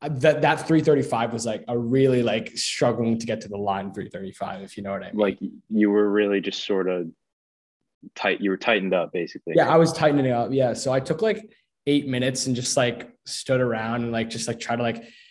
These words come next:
Speaker 1: catch my breath. 'Cause, like, I knew that if I went right into the other ones, it would just be, like, three forty, three forty-five, like, for the last two.
Speaker 2: Mm-hmm.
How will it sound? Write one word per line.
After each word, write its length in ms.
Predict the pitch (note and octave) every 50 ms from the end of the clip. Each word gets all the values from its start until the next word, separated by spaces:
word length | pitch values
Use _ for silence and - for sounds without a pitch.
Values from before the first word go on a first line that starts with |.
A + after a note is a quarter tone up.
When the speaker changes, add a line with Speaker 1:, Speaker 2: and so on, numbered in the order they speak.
| _ _ -
Speaker 1:
catch 260 | - B2 B2 B2 -
my 120 | C3 A#2 A2
breath. 340 | G2 A2 A2 A2+ A2+ -
'Cause, 160 | - - A#2 A2+
like, 300 | A2+ A2+ A2 - - -
I 140 | - B2+ B2+
knew 240 | B2 A#2+ B2 B2 C3
that 140 | B2+ C3 C3
if 100 | B2+ C3
I 80 | B2+
went 220 | B2 B2 B2+ B2 A#2
right 160 | A#2+ A#2 A#2
into 180 | A#2+ A#2 - A#2
the 140 | A#2 A2+
other 180 | G#2+ A2 A2+ A2+
ones, 380 | A2+ A#2 A#2 B2 B2 B2 A#2+ B2
it 100 | B2 A#2
would 100 | A2+ A2+
just 140 | A#2 A2
be, 80 | - B2+
like, 220 | A#2 A2+ A2 A2 -
three 200 | - G#2+ G#2+ G#2+
forty, 500 | G#2+ - A2+ G#2+ G#2 G2+ G#2 G#2 G2+ G#2 G2+
three 140 | G#2 G#2 G2
forty-five, 680 | - - G#2 G#2 G2 - G2 F#2 F#2 F#2+ F#2+ G2+ G2 -
like, 160 | G2 F#2+ F#2
for 120 | - - G2
the 40 | F#2+
last 340 | G2 F#2 G2 G#2 - - -
two. 60 | A2+ A2 A2 A2+ A2+
Speaker 2:
Mm-hmm. 120 | A#2 A#2